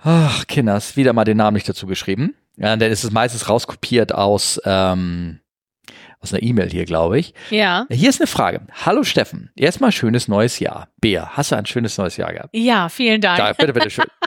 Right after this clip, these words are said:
Speaker 2: <laughs>
Speaker 1: "Die letzte Woche war ja sehr ereignisreich. Leider auch tragisch für die Besatzung des Flugzeuges, was auf der Bahn stand beim Unfall von Japan."
Speaker 2: Mhm,
Speaker 1: Da sind ja,
Speaker 2: ja.
Speaker 1: äh,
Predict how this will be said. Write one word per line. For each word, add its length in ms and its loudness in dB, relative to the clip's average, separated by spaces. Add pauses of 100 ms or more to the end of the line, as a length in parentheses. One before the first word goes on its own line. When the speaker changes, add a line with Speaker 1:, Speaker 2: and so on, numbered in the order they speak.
(160)
Speaker 2:
<laughs> 840 -2
Speaker 1:
"Die 80 4
letzte 260 2
Woche 180 4
war 80 4
ja 160 4
sehr 240 4
ereignisreich. 760 -2
Leider 280 2
auch 120 2
tragisch 420 0
für 80 -4
die 60 -4
Besatzung 420 0
des 100 -6
Flugzeuges, 640 -2
was 240 0
auf 140 -6
der 100 4
Bahn 260 2
stand 360 0
beim 200 0
Unfall 300 -2
von 140 -2
Japan." 680 -2
Speaker 2:
Mhm, 200 -6
Speaker 1:
Da 100 -4
sind 160 -6
ja, 160 4
Speaker 2:
ja. 360 -2 (100)
Speaker 1:
äh, 320 0